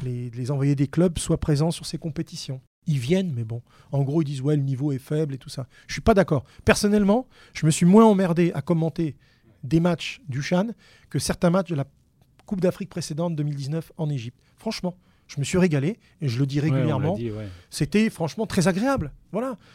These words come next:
Speaker 1: Et, euh, il faut arrêter de, de se dire « Ouais, c'est des gars qui jouent dans des clubs, euh, du Rwanda, dans des clubs de Tanzanie. » Non, non, ils n'ont pas le niveau. Qu'est-ce que ça veut dire ? Il faut donner la chance aux produits. Il y a des super joueurs. Et, euh, et ceux qui sont passés à côté de, de ça,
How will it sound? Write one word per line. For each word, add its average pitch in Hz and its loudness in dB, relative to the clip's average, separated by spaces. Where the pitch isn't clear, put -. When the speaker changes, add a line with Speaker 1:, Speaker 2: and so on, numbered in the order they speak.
Speaker 1:
Et, 156 2
euh, 147 0
il 156 -4
faut 196 2
arrêter 202 4
de, 165 -2
de 160 -4
se 147 -8
dire « 165 -8
Ouais, 208 -2
c'est 180 -6
des 160 0
gars 185 2
qui - -10
jouent 175 -2
dans 143 0
des 147 2
clubs, 180 4
euh, 139 4
du 135 -2
Rwanda, 175 4
dans 160 0
des 156 0
clubs 170 -2
de 151 -2
Tanzanie. » 165 0
Non, 180 0
non, 196 2
ils 185 2
n'ont 156 -2
pas 175 2
le 151 0
niveau. 170 -4
Qu'est-ce - -8
que - -6
ça 139 -4
veut 117 -2
dire ? 117 -6
Il - -20
faut 202 -4
donner 214 2
la 196 0
chance 175 -6
aux 156 -6
produits. 147 -6
Il - -18
y 127 -2
a - -4
des 123 -6
super 190 -2
joueurs. 190 -6
Et, 135 -2
euh, 120 -2
et 135 -2
ceux 240 2
qui - -2
sont 175 -2
passés 175 -2
à 147 -2
côté 151 -6
de, 131 -4
de 123 -6
ça, 170 -2